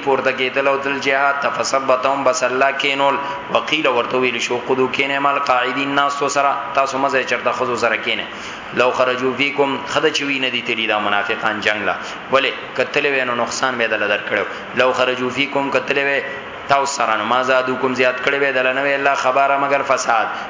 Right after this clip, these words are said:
ولو اوضعوا خلالکم، منډې به یې وهلې وې ستاسو منځ کې، په چغله، یو بل چغلي به یې کول،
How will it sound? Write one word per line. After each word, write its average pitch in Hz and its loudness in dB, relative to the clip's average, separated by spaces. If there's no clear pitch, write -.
ولو 113 4
اوضعوا 135 2
خلالکم، 139 2
منډې 127 2
به 127 2
یې 127 2
وهلې 139 0
وې 143 0
ستاسو 139 0
منځ 135 0
کې، 113 -2
په 131 4
چغله، 139 2
یو 135 4
بل 131 0
چغلي 131 -2
به 127 2
یې 120 -8
کول، 123 2